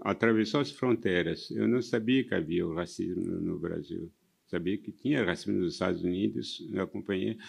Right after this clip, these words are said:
mas aqui não sabia, não. Eu descobri aqui. A partir da própria Universidade de São Paulo, né, onde tinha intelectuais como Florestan Fernandes, Otavianes, né, até Fernando Henrique Cardoso, outro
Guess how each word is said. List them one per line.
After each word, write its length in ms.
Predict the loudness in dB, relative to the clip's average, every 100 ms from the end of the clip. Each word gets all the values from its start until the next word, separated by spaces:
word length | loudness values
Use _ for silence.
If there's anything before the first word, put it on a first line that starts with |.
| -18 -10
mas 220 | -4 2
aqui 300 | 2 4 2
não 160 | 4 2
sabia, 420 | 0 2 4 4
não. 300 | 4 0 -4 _ _ _ _
Eu 160 | 2 4
descobri 640 | 4 0 -2 0 2 2
aqui. 440 | 2 -2 -4 -8 -8 _ _ _ _ _ _ -20 -20 _
A 120 | -2
partir 300 | 6 6 6
da 140 | 6 6
própria 360 | 8 4 6
Universidade 420 | 8 8 8 6 4
de 60 |
São 140 | 2 4
Paulo, 540 | 4 6 4 2 -4 -18 _ -4
né, 240 | -2 -2 -6 _ -6
onde 360 | 0 2 2 -2
tinha 600 | 4 6 8 8 6 4
intelectuais 960 | 4 6 6 4 6 8 8 6 2
como 260 | -4 -4 -2
Florestan 460 | 0 0 2 0
Fernandes, 800 | 0 0 2 2 2 2 -2 -6
Otavianes, 1000 | -8 -4 -2 0 2 2 2 0 -2 -6
né, 340 | -6 -2 -2 -6 _ _ -20 _ -6
até 380 | -4 -2 2 0
Fernando 400 | 2 2 4 4
Henrique 240 | 4 2
Cardoso, 580 | 0 2 4 4 2 2
outro 420 | 2 2 0 -8